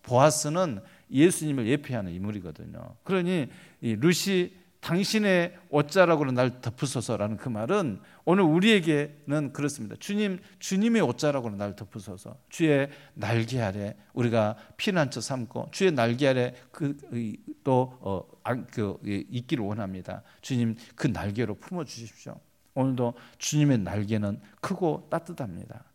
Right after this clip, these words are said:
그 따뜻한 날개로 품어주실 때 우리 쓰라린 마음, 상처들, 그리고 아픔과 괴로움, 그리고 염려와 두려움까지도 주님의 그 날개로 품어 주실 줄로 믿습니다. 그때에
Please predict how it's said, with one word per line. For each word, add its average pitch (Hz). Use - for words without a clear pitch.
그 -
따뜻한 147
날개로 104
품어주실 117
때 101
우리 127
쓰라린 151
마음, 95
상처들, 135
그리고 107
아픔과 98
괴로움, 104
그리고 104
염려와 123
두려움까지도 170
주님의 202
그 -
날개로 107
품어 151
주실 110
줄로 92
믿습니다. 87
그때에 156